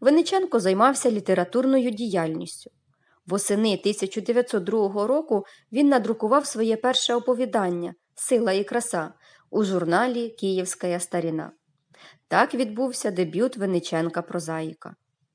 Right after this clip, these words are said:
У Львові Володимир налагоджує зв'язки з галицькими партіями, пише брошури й листівки, які сам нелегально доставляє в Надніпрянщину. Його знову заарештовують та ув'язнюють на два роки.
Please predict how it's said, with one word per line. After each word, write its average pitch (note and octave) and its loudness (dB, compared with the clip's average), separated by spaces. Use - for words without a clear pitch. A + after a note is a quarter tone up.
У B3+ 0
Львові C4+ 4
Володимир A#3+ 2
налагоджує A#3 0
зв'язки G#3 -4
з A3 -8
галицькими C4+ 2
партіями, E3+ -4
пише D#4+ 0
брошури G3 0
й A3+ 4
листівки, G#3 -4
які A3 0
сам C#4 4
нелегально G#3+ 2
доставляє F3 0
в E3+ -2
Надніпрянщину. E3 -4
Його G#3 4
знову C4+ 4
заарештовують A#3 0
та F#3 2
ув'язнюють F3 0
на E3+ -4
два D#3+ -4
роки. D#3+ -12